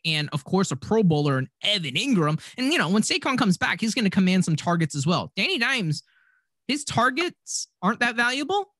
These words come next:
but it, I guess, is more valuable when you have that many mouths to feed. So I don't see Sterling Shepard ever being that high of, like, a fantasy asset. Like, he's better for a football team than he is for your fantasy team.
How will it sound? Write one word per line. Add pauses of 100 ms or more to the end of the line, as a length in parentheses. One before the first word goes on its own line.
but (360)
it, (340)
I
guess,
is
more
valuable
when
you
have
that
many
mouths
to
feed.
So
I
don't
see
Sterling
Shepard
ever
being
that
high
of,
like,
a
fantasy
asset.
Like,
he's
better
for
a
football
team
than
he
is
for
your
fantasy
team.